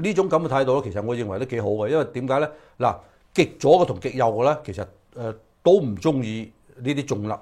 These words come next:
中立嘅人嘅，因為中立嘅人呢，就正如啱先李生講，你其實你唔使做任何嘢嘅，你再畀佢哋呢，正常去發揮，主要係嗰啲咩嘢恐怖主義啊，噉嗰啲唔應該出現嘅嗰啲嘢呢，你要 block 晒佢。即係發表言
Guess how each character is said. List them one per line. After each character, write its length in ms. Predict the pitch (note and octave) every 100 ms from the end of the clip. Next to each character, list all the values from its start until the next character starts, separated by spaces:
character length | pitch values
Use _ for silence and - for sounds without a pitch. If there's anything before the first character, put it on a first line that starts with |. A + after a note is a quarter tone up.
| -
中 160 | C#3
立 40 | A2+
嘅 160 | F#2 F#2+
人 120 | E2+
嘅， 40 | B2
因 80 |
為 60 | F3
中 180 | G3+ F#3
立 40 |
嘅 160 | C3+ B2+
人 120 | G2
呢， 100 | C3
就 80 | B2
正 160 | A#2 A#2
如 60 | G2
啱 140 | B2
先 120 | C#3
李 60 | A2
生 160 | B2
講， 160 | G#2+ A2+ -
你 100 | C#3+
其 80 | A2+
實 100 | B2
你 80 | C#3
唔 220 | A2 G2+
使 100 | D3
做 180 | D3 B2
任 100 | A2+ G2+
何 120 | F2+
嘢 240 | G2 G#2+
嘅， 80 | G#2+ - - - _ -
你 120 | D3+
再 120 | D#3
畀 320 | C3 - D#3+
佢 160 | C#3 C#3+
哋 160 | B2+
呢， 140 | B2+ D3+ -
正 240 | A2+ B2+
常 200 | - F2+
去 80 | A2+
發 160 | A#2+ A#2+
揮， 180 | C#3 C3+
主 180 | C3+ D#3
要 120 | C3+
係 60 | B2+
嗰 120 | B2
啲 320 | C#3+ D3+ G2+
咩 220 | - B2+ C#3+
嘢 160 | A#2+
恐 240 | F2+ A2+ C3
怖 180 | A#2 A2+
主 160 | -
義 220 | A#2+ A2+ G#2+
啊， 140 | G#2+
噉 140 | A#2 B2
嗰 100 | A2+
啲 220 | C3+ C#3
唔 260 | G2 F#2+
應 120 | B2+ C3+
該 100 | C#3
出 160 | C#3+
現 140 | B2+ G#2+
嘅 180 | G#2+
嗰 140 | G#2+ A#2
啲 200 | B2+ A2
嘢 40 |
呢， 120 | B2+ - - -
你 80 | A2+
要 60 | A#2+
block 240 | - B2 -
晒 140 | G#2+
佢。 220 | G2+ F#2+ F#2+ - _ _
即 80 | C#3+
係 40 |
發 320 | B2+ - C3+ C#3 -
表 200 | C3+ F3+
言 200 | G#2